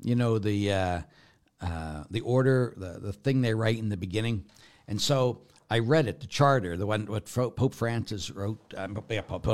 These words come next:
Pope Francis, Saint Francis wrote. And it says that, you know, this is the, the rule that he put together. And it was only about five pages. And it says, at the last paragraph, it says,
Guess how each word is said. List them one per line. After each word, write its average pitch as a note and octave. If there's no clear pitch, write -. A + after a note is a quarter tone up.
Pope G2+
Francis, E2+
Saint B2+
Francis G#2
wrote. A2+
And C3+
it A#2+
says C3
that, B2
you D3+
know, C3
this B2+
is B2
the, A#2
the A#2+
rule C#3
that A#2+
he B2
put C3
together. A#2+
And B2+
it C#3
was C3+
only D#3+
about B2+
five G2
pages. F2
And A2+
it G2
says, G#2+
at G#2
the G#2
last A2
paragraph, G#2+
it A#2
says, G#2